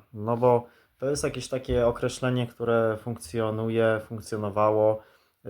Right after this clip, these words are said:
Y, do tej sceny zostały wpisane, y, różne zespoły. No ale powiem wam tak, y,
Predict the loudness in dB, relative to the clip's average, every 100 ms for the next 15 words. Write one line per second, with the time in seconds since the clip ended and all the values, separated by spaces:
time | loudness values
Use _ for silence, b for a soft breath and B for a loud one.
0 | -4 -2 0 -2 -4 -4 -2 -2 -4 0
1 | 2 2 2 -2 -4 b b b -16 -10
2 | -2 0 0 -2 -6 -6 0 0 2 -2
3 | -2 -2 -2 -2 -2 -4 -4 -6 -8 -4
4 | 0 4 4 2 0 b b b b 0
5 | 2 2 0 0 0 0 2 2 2 -2
6 | -6 -4 -4